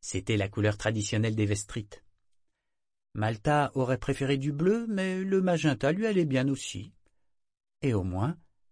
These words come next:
la robe était neuve. Elle n'avait encore jamais porté de robe de marchand. C'était un vêtement assez strict,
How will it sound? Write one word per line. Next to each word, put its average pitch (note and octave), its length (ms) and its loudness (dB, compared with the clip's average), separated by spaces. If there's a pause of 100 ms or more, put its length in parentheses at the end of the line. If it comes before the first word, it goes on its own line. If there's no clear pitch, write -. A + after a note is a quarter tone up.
(120)
la G#2 220 0
robe G#2+ 260 2
était A2+ 220 0
neuve. B2+ 440 -2 (2250)
Elle G#2 200 -6
n'avait C3+ 300 0
encore C#3 240 2
jamais B2 260 0
porté B2+ 320 -2
de A#2 80 0
robe A2+ 280 0
de G#2+ 120 0
marchand. G#2 640 -2 (920)
C'était F#3 380 -2
un D#3 100 8
vêtement D#3 440 2
assez C#3+ 280 -2
strict, - 640 -10